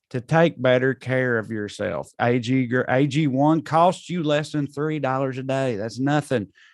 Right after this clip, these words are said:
You're investing in your health, and it's cheaper than your cold brew habit, all right? So right now, it's time to reclaim your health and arm your immune system with convenient daily nutrition. It's just one scoop and a cup of water every day. That's it.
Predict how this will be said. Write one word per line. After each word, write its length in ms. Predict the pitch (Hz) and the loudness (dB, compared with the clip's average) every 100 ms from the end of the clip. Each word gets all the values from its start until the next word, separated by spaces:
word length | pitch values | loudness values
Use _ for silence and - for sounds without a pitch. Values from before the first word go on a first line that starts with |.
| _ | _
You're 160 | 123 131 | -2 0
investing 540 | 117 156 160 - 160 | 4 4 4 0 0
in 120 | 160 | 2
your 160 | 160 143 | 2 0
health, 360 | 135 143 139 - | 2 0 -2 -4
and 100 | 127 | -6
it's 160 | 120 | -6
cheaper 440 | - 135 139 143 139 | -6 -2 0 0 0
than 160 | 127 | 2
your 120 | 135 131 | 0 0
cold 400 | 123 113 107 95 | 0 0 0 -4
brew 280 | 104 98 | -6 -4
habit, 420 | 95 101 92 87 92 | -4 -4 -4 -4 0
all 180 | 110 | 2
right? 300 | 113 123 135 - - - - _ _ | 4 4 4 0 -14 -20 -20 _ _
So 300 | - 160 127 | 2 4 4
right 320 | 127 170 165 | 4 4 4
now, 340 | 156 156 131 | 4 4 4
it's 140 | 123 - | 0 0
time 280 | 151 160 | 0 2
to 80 | 139 | 0
reclaim 600 | 127 170 190 151 165 165 | -2 -2 -2 -2 0 0
your 140 | 147 127 | 0 -2
health 320 | 139 143 135 | -2 -4 -4
and 160 | 120 - | -8 -4
arm 320 | 139 156 160 | -2 0 0
your 140 | 151 147 | 0 0
immune 360 | 143 139 131 | 0 -2 -4
system 380 | - 123 - 120 | -6 -12 -6 -6
with 160 | 117 - | -6 -4
convenient 580 | 123 139 170 127 120 | 0 2 2 2 0
daily 320 | 120 123 123 127 | 2 2 2 -2
nutrition. 640 | 127 127 143 135 - 107 | -4 -4 -4 -6 -6 -10
It's 180 | 104 - | -10 -2
just 240 | 139 120 | -2 0
one 280 | 127 147 156 | 4 6 6
scoop 420 | - - 165 180 | 2 4 4 4
and 120 | 131 | 2
a 40 | 104 | 0
cup 280 | - 139 139 | 0 0 0
of 60 | |
water 380 | 123 131 139 120 | 0 0 2 0
every 240 | 120 123 | 0 -4
day. 280 | 139 139 135 | -4 -2 0
That's 260 | 110 117 - | -2 -4 -2
it. 240 | 160 143 | -2 -2